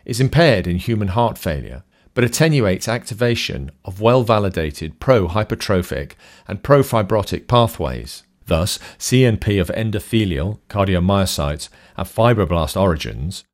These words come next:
coordinates and preserves cardiac structure, function, and coronary vasoreactivity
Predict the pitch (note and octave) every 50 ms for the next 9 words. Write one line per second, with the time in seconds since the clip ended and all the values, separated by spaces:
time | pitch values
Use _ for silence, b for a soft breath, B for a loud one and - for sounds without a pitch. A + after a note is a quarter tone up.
0 | _ _ - - B2+ C3+ E3 F3 - G#2 D#2+ C#2 C#2+ - - - - F2+ - -
1 | G2 F#2+ F#2+ A2 G#2 G2 F#2+ - - G#2+ A2 G#2+ G#2 G2 F#2 - - - - C3+
2 | B2+ - - - - D2+ D#2 E2 - - - G#2+ G2+ F#2+ - - D2 B1+ D2+ E2+
3 | - B B B B B - F#2+ G2+ - - - C#3 C3+ A2+ F2 D2 D2 D#2 D#2+
4 | D#2+ G2 G2 F2+ G2 F#2+ F#2 F#2+ F#2+ F2+ F2 - - - A#2+ A#2 A2 F#2+ - -
5 | - C2